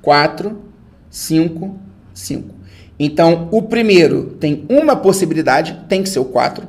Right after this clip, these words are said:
O segundo, uma possibilidade, tem que ser o cinco. E o terceiro, uma possibilidade, também tem que ser o cinco. Tá?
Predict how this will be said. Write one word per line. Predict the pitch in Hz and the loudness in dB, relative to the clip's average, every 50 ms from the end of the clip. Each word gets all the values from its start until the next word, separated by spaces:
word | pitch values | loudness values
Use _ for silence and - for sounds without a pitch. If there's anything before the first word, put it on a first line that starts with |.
| - - - - - - - _ _ | -20 -20 -20 -20 -20 -20 -20 _ _
O | 220 240 | -2 0
segundo, | 233 - 254 240 170 175 165 147 147 147 - - - | 0 0 -2 -2 -2 -2 -2 -2 -2 -4 -4 0 2
uma | 254 294 285 262 | 4 4 4 2
possibilidade, | 240 - 170 175 165 - 160 143 143 143 143 139 147 160 147 - - - - | 0 2 0 0 0 0 -4 -6 -4 0 2 2 2 2 0 -4 -10 -10 -6
tem | - 170 165 | -4 -4 -4
que | - | -4
ser | - 135 | -4 -6
o | 135 | -6
cinco. | - - - 180 196 - - - - - - _ _ | -4 -6 -6 -8 -8 -10 -12 -18 -20 -20 -20 _ _
E | - | -2
o | 254 254 | -2 2
terceiro, | 254 - 494 190 - - 208 226 226 220 - | 4 4 4 4 6 6 6 6 6 6 4
uma | 240 254 262 262 254 | 2 2 4 4 2
possibilidade, | - - 233 214 - 208 208 233 226 190 143 117 117 - - - | 4 4 2 2 2 0 -2 0 0 0 0 0 -2 -6 -2 0
também | - 226 208 175 160 156 | 0 0 2 2 0 0
tem | 156 160 175 | 0 -4 -6
que | 165 | -6
ser | - - | -8 -8
o | - | -6
cinco. | - - - - - - - - - - - - - - - _ - | -6 -8 -10 -12 -16 -20 -20 -20 -20 -20 -20 -20 -20 -20 -20 _ -4
Tá? | - 147 185 196 - - | 0 0 0 0 -2 -8